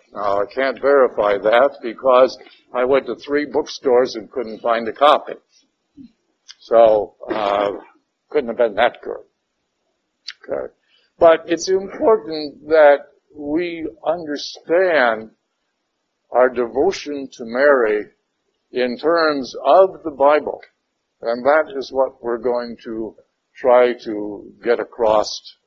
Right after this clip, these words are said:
in this class today. All right. Now, he mentions here God's plan of salvation. I want to read, uh, another portion of this,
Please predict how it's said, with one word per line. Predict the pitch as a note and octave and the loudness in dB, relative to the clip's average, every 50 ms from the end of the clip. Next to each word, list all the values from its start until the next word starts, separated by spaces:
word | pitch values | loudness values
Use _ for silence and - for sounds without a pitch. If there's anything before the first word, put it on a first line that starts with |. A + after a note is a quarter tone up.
| _ _ - | _ _ -12
in | - A#2 A2 G#2 G2 | -10 -8 -8 -8 -6
this | F#2+ G2+ F#2 - - | -6 -6 -6 -6 -10
class | _ - - F#2 F#2 F2+ F2+ F2 - - - _ _ _ _ _ | _ -14 -8 -8 -6 -6 -8 -10 -12 -16 -18 _ _ _ _ _
today. | - G#2 F2 F#2+ G2 G2 A2+ - _ _ _ _ _ _ _ _ _ _ _ _ _ _ _ _ - | -14 -8 -4 -2 -2 -2 -2 -8 _ _ _ _ _ _ _ _ _ _ _ _ _ _ _ _ -16
All | G2+ G2 G#2+ | -10 -4 0
right. | A2 A2 A2+ A2+ A2 G#2 _ _ _ _ _ _ _ - | 0 2 2 0 -2 -4 _ _ _ _ _ _ _ -4
Now, | C3 B2 A#2+ A#2+ A2+ A2+ G2+ E2 - - - _ _ - - | 0 2 4 4 4 2 0 -6 -14 -20 -20 _ _ -20 -18
he | - - E3+ F3+ F3+ | -12 -6 -4 -4 -2
mentions | D#3+ D3 D3 D#3 D#3+ D#3 - D3 C#3 B2 A#2+ A2 - - - - - - | 0 2 2 2 2 0 0 -2 -2 -2 -4 -8 -8 -10 -12 -12 -12 -6
here | - D3 D3 C#3+ C3 A#2 G#2+ G#2 G2+ G2 _ _ _ _ _ _ _ _ _ _ _ _ _ _ _ _ | -2 2 4 6 6 6 4 2 -2 -4 _ _ _ _ _ _ _ _ _ _ _ _ _ _ _ _
God's | - B2+ B2+ C3 C3 C3 B2 - - | 0 2 4 6 6 4 2 0 -10
plan | _ - C3+ B2+ B2+ B2 | _ -6 -4 -2 -2 0
of | A#2+ A2 - | -2 -4 -4
salvation. | - - A#2+ A#2 A2+ A2+ - A2+ A2+ A#2 G#2+ - - - - _ _ _ _ _ _ _ _ _ _ _ _ _ _ _ _ _ _ _ _ _ _ - - - _ _ _ _ _ - | -4 2 4 4 4 4 4 0 -2 -2 -2 -6 -12 -16 -18 _ _ _ _ _ _ _ _ _ _ _ _ _ _ _ _ _ _ _ _ _ _ -20 -20 -20 _ _ _ _ _ -2
I | C#3+ A#2+ B2 | 2 2 2
want | B2 C#3 D#3 E3+ E3 | 4 2 2 2 4
to | D#3 C#3+ | 4 2
read, | C3 C3 D#3 D#3 D3+ D3+ D3 C#3 A#2+ - _ _ _ - C#3+ | 4 2 2 4 4 2 2 -2 -8 -20 _ _ _ 0 4
uh, | B2 A#2 A#2 A2+ A#2 B2 B2+ | 6 6 8 8 6 4 4
another | B2+ B2+ B2+ C3+ D3+ D#3+ D3+ C#3 - | 2 2 4 4 4 6 6 4 4
portion | - - C3+ C3+ C3+ B2 - - B2 G#2+ G#2+ A#2 - - | 4 2 4 6 6 4 4 0 -6 -6 -8 -10 -8 -2
of | C3 A#2 A2 G#2 | -2 -2 -2 0
this, | G#2+ A2 A2 G2+ - - - | 0 0 0 0 0 -8 -12